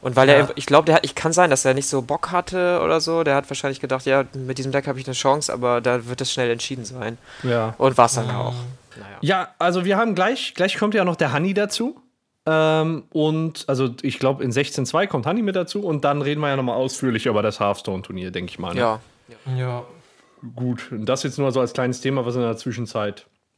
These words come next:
Speaker 3: was in der Zwischenzeit passiert ist, natürlich das, äh, Hearthstone-Turnier. Und, äh, wo der Beppo gerade von dem Fitnessarmband erzählt hat, ähm,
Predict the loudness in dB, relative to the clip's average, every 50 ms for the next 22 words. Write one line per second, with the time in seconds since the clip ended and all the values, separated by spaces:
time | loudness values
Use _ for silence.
0 | _ _ _ _ _ _ _ _ _ _ _ -20 -20 -20 -20 -20 -20 _ _ -4
1 | -2 0 0 0 0 0 0 0 2 2 0 0 0 -2 0 0 -2 -2 -2 -2
2 | -2 -2 -2 -2 -4 -4 -4 -4 -6 -6 -4 -4 -4 -2 -2 -2 -4 -4 -2 -2
3 | -2 -4 -2 -4 -4 -6 -4 -6 -6 -8 -14 _ _ _ _ _ _ _ _ _
4 | _ _ -20 -20 _ _ _ 0 0 2 2 0 -4 -4 -2 0 0 0 2 0
5 | 0 0 2 0 0 0 -2 -2 0 0 0 0 0 0 0 0 -2 -2 -4 -6
6 | -4 -4 -4 -4 -2 -2 -2 -2 -2 -2 -2 -2 -2 -2 -4 -4 -4 -2 -2 -2
7 | -2 -2 -2 -2 -4 -8 -8 -4 -2 0 2 2 2 0 0 -2 -4